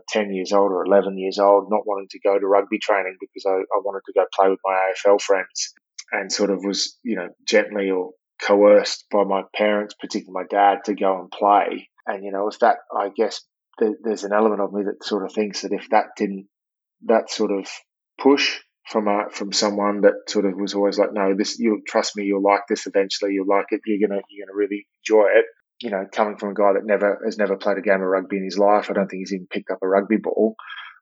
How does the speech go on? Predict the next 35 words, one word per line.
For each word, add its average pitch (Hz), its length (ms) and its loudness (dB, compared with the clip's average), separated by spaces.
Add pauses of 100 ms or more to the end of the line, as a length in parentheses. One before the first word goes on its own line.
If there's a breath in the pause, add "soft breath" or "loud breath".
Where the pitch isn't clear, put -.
(120)
Um, 98 460 0 (140)
you 120 140 0
know, 101 100 2
it 98 60 -2
was 107 120 -2
quite, 104 300 6 (240)
you 117 160 -2
know, 101 80 0
when 101 160 -4
you 98 80 -8
think 104 220 -6
back 107 200 2
of 98 80 -4
it, 98 80 -2
it, 104 240 0
you 107 120 -8
know, 95 100 -10
it, 104 160 -6
it's 110 160 -12
funny 101 320 0
how 98 180 0
the 95 80 -4
world 98 300 0
works 104 340 2
in 101 60 -20
that 101 200 -8
sense. - 420 -6
And 98 200 -14 (380)
I - 40 -14
guess 101 240 0
reflecting 107 500 0
on 104 120 2
it, 104 140 6
it's, 101 320 -2
uh, 98 280 6